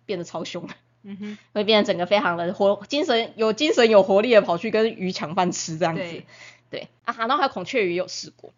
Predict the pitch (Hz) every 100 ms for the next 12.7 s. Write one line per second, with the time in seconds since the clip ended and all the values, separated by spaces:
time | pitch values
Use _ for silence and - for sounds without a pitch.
0 | _ 226 214 170 147 _ _ _ _ -
1 | 185 247 202 208 208 170 - - - _
2 | _ _ _ _ _ _ _ _ _ _
3 | _ _ _ - - _ _ _ 320 392
4 | 320 311 247 262 294 196 202 196 180 -
5 | 233 196 214 - 196 185 180 175 107 -
6 | - 180 180 196 180 220 _ _ - 190
7 | 202 185 185 160 180 - 180 165 - 220
8 | 240 277 254 226 269 240 240 233 208 214
9 | 226 - _ _ _ _ _ _ _ _
10 | _ _ _ _ _ _ _ 208 226 233
11 | 226 208 208 190 247 214 214 170 160 180
12 | 185 165 160 80 - 165